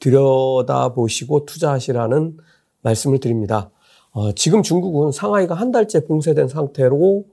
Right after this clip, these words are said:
어, 조금은 해제를 하려고 하는 분위기이지만 아직도 확진자와 사망자 수가, 어, 상당한 수준입니다. 어, 여기에 베이징 시민의 구십 퍼센트에 해당하는 이천만 명에 대해서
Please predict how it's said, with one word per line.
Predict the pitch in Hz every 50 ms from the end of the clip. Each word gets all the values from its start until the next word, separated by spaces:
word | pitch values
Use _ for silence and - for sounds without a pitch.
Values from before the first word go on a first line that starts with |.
| _ _ _ _ _ _
어, | - 113 113 110 107 107
조금은 | - - - 233 226 208 170 170
해제를 | 240 269 - 254 214 196 185 185
하려고 | 202 202 202 185 190
하는 | 190 190 180 165 -
분위기이지만 | 143 151 185 185 156 - 170 156 135 120 110 - - _ _ _ _ _ - 151 165 175 165 175 156 131 143 156 143 107 95 95 - _ _ _ _ -
아직도 | 127 123 147 156 - - 143
확진자와 | 135 165 185 - - 202 185 165 147 123 107 110 131 170 190 - _ _ _
사망자 | _ - - 180 175 185 175 165 151 143 123
수가, | - - - 120 - 113 117 135 156 - _ _ _ _ _
어, | - 113
상당한 | - - - 175 170 170 156 147
수준입니다. | 143 143 - - 143 143 139 139 139 139 139 117 110 110 101 110 95 90 - _ _ _ _ _ _ - - - _ _ -
어, | 104
여기에 | 104 110 117 135 175 196 156 190 165 123 - - _ _ _ _ _ _ _ _
베이징 | 214 226 240 240 208 214 226 220
시민의 | - - 196 196 190 175 170 160 160 160
구십 | - - - 135 135 147 - 233 214 -
퍼센트에 | - 196 180 196 180 170 - - 160 151
해당하는 | 160 165 160 160 147 131 131 131 156 170 139
이천만 | 113 131 139 - - 190 180 175 165 151 139
명에 | 135 131 120 113 110 101
대해서 | 107 110 104 101 - - 175 143 -